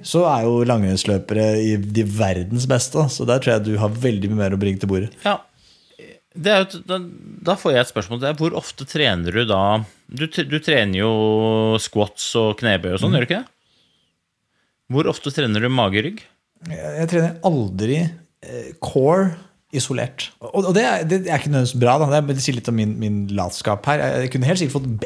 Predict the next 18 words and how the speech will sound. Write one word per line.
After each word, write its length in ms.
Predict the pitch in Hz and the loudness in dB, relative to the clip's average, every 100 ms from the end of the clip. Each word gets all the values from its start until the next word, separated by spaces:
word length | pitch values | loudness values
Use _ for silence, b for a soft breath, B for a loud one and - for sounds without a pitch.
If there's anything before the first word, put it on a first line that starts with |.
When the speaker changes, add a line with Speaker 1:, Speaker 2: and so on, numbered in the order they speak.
| 156 | 0
Speaker 1:
enda 260 | 120 110 110 | 2 2 2
bedre 220 | 104 95 | 2 2
resultater 560 | 107 110 110 90 - 101 | -2 0 0 0 0 2
om 80 | 104 | 4
jeg 80 | |
gjorde 300 | 110 95 101 101 | 4 4 2 2
det 80 | |
i 80 | 101 107 | 0 0
tillegg. 320 | 107 143 165 B B B B B 139 | 0 0 -2 B B B B B 0
Men, 220 | 135 139 - | 0 0 0
men, 220 | 131 131 131 131 131 | 0 4 2 0 -4
eh, 380 | 120 123 123 123 | -4 0 0 2
der 320 | 127 131 131 | 2 2 2
er 80 | 117 | 0
på 80 | 139 | 0
en 60 | |
måte, 240 | 123 120 113 110 B B B B B B B - | -2 0 0 0 B B B B B B B -8
eh, 480 | 117 110 107 104 | -4 -2 0 0